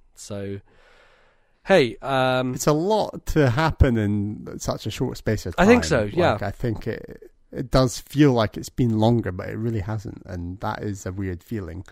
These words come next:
Speaker 1: Totally. Um, so, yeah, I think that pretty much wraps us up for the show. Thanks, everyone, for listening. Um, we, uh, did a good job running through all those things, and, uh,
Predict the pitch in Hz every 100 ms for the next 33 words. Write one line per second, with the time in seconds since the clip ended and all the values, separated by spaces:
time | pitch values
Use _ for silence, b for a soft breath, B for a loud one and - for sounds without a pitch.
0 | b b - 180 - 82 73 - 87 82
1 | 80 82 87 98 _ _ - 139 151 151
2 | 147 b b b b b b b - 202
3 | 240 254 190 233 202 151 196 190 - 185
4 | 185 - - - 202 202 156 - 214 190
5 | 151 180 220 180 127 110 110 107 - 143
6 | 180 - - 104 101 98 107 - 113 110
7 | 110 110 110 117 120 139 127 151 156 139
8 | 151 151 - 151 135 151 151 143 - 151
9 | 170 214 - - 131 135 135 139 139 139
10 | 139